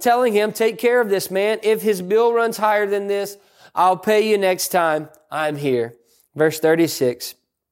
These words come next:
Jesus says, "Now which of these three would you say was a neighbor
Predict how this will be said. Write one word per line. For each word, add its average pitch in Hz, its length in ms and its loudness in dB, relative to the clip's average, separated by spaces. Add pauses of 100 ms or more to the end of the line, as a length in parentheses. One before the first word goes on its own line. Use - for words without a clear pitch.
(460)
Jesus 143 340 -2
says, 135 200 -6
"Now 139 180 -4
which 156 240 0
of 127 120 -4
these 127 420 -2 (680)
three 147 420 0 (400)
would 139 220 0
you 160 140 2
say 131 540 -4
was 131 200 2
a 135 60 4
neighbor 123 500 0